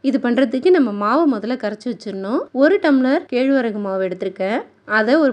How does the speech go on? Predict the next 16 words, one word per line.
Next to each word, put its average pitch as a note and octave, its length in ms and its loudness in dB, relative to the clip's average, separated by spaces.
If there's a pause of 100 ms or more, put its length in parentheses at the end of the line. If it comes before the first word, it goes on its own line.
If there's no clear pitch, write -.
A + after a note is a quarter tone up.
பாத்திரத்துல G#3+ 460 -2
சேர்த்திருக்கேன். G#3 520 -6 (680)
இது A#3+ 140 2 (120)
வீட்ல E4+ 320 4
அரைச்ச A3 220 -4 (100)
மாவு. F#3+ 300 -4 (320)
கடையில D#4+ 340 4
வாங்கின B3+ 320 0
மாவா G#3 300 -2
இருந்தாலும் G3+ 400 -6
சரி, G#3 180 -6 (320)
உங்களுக்கு C4 280 0 (100)
தேவையான D#4+ 360 2
அளவு D4 220 0
எடுத்துக்கோங்க. A3 480 -6 (320)
சேர்த்துட்டு D4 440 2